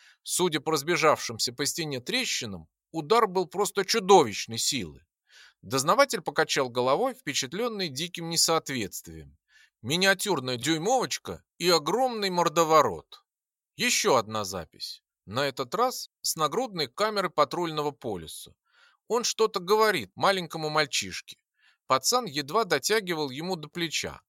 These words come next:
Худенький и тщедушный. Внешне не представлял опасности.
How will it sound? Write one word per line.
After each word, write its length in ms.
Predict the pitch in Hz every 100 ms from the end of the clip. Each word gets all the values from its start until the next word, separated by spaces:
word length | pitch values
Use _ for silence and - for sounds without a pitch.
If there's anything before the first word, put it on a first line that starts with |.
| _ _
Худенький 600 | - 247 254 220 185 185
и 180 | - 190
тщедушный. 840 | - - 180 143 98 - 87 78 _ _
Внешне 520 | 85 101 208 247 - 165
не 80 |
представлял 640 | 175 208 - 220 202 151 101
опасности. 800 | 135 - 117 87 - 82 - 98